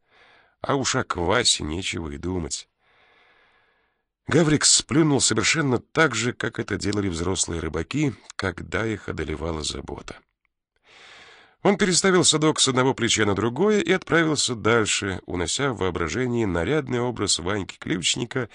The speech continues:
и душистую прохладу кислого кваса, которого так и не попробовал. Дальше шел уже настоящий город, с высокими домами, лавками, складами, воротами.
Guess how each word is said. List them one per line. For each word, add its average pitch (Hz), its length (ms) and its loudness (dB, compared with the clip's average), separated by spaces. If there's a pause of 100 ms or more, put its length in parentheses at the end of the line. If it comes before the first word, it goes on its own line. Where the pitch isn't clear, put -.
(280)
и 104 120 0
душистую 117 680 -2
прохладу 107 600 -2
кислого 87 460 -6
кваса, 85 680 -2 (680)
которого 127 680 0
так 113 500 -2
и 95 100 -4
не 90 160 -2
попробовал. 73 920 -6 (960)
Дальше 123 460 -2
шел 117 300 -6
уже 87 160 -4
настоящий 82 640 -4
город, 85 380 -2 (360)
с - 120 2
высокими 95 500 0
домами, 98 580 -2 (260)
лавками, 104 640 -2
складами, 107 760 -2
воротами. 98 640 -6